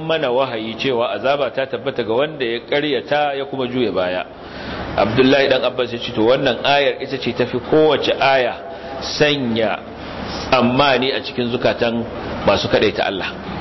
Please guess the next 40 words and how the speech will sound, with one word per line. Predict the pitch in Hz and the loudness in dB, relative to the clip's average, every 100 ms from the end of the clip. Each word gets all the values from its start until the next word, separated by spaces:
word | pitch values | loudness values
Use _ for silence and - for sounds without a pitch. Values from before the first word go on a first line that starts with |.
| - - - | -8 -4 2
Wanda | 117 117 | 4 4
suka | 123 151 | 4 2
mutu | 127 147 143 | 4 2 0
da | 117 | 0
tauhidi | - 113 110 160 185 160 110 - - - | 2 0 2 0 0 -4 -6 -10 -12 -8
sun | - 139 147 | 0 2 4
mutu | 160 160 | 4 4
ba | 127 120 | 4 4
tare | 120 143 | 4 4
da | 147 | 2
sun | - 139 | -2 0
karyata | 165 156 135 131 | 2 2 2 -2
Allah | 147 135 | 0 0
ba, | 147 | 0
ba | 143 135 | -2 -2
kuma | 139 127 | -2 -2
tare | 113 117 | -2 -4
da | 104 | -6
sun | 104 | -6
juya | 101 107 | 2 2
baya | 87 87 82 | 2 0 -2
ba. | 82 - - - - - | -4 -6 -8 -10 -6 0
To | 101 | 2
kuma | 127 135 | 4 4
an | 143 147 | 4 2
ce | 165 143 - | 2 2 2
azabar | 117 110 160 175 156 - | 2 4 4 4 2 2
tana | 151 147 127 | 0 0 0
ta-, | 127 120 - | 2 0 0
tana | 156 160 139 | 0 0 0
tattare | 123 - 131 165 | -2 0 2 2
ne | 143 | 2
ga | 120 | 2
wanda | 143 156 | 0 -2
suka | 131 - | -6 -4
karyata, | - 147 135 120 175 - - - - - - | -2 0 0 0 0 -2 -10 -12 -12 -12 -10
suka, | - 147 135 131 120 117 - - - - | 0 2 6 6 4 2 -2 -4 -4 -4
suka | - 135 123 | 0 4 4
bada | 117 120 104 | 4 4 2
baya. | 101 95 92 | 0 -2 -4